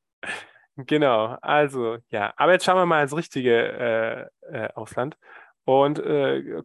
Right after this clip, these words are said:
blicken erstmal nach Italien. Ja, äh, Italien hat gewählt und ich sag mal so, es ist genauso schlimm gekommen, wie wir, äh, wie wir beide vor allem prognostiziert <laughs> haben. Ähm,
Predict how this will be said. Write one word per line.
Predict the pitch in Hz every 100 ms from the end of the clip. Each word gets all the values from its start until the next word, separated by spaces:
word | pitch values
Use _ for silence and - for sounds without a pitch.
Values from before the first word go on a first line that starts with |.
| -
blicken | 151 170 160
erstmal | 139 - 151
nach | 147 -
Italien. | 143 - 151 214 202 131 120
Ja, | 127 131 - 147 139 135
äh, | -
Italien | 143 156 170
hat | 156 -
gewählt | 135 139 143 151 -
und | 139 135
ich | 131
sag | - 131
mal | 127
so, | 120 123
es | 123 127
ist | 131
genauso | 139 135 143 139 127
schlimm | - 139 143
gekommen, | 127 139 131 127
wie | 127 123 120
wir, | 123 120 123 120 139
äh, | 123 117 117 113 _ _ _ _ _ _ _ _ _
wie | 139 143
wir | 185
beide | - 127 117 107 104 _ -
vor | -
allem | 123 120 120
prognostiziert | 135 - 139 - 139 - 160 147 -
<laughs> |
haben. | 139 143 135 170 - - - - -
Ähm, | 151 139 135 139 143 135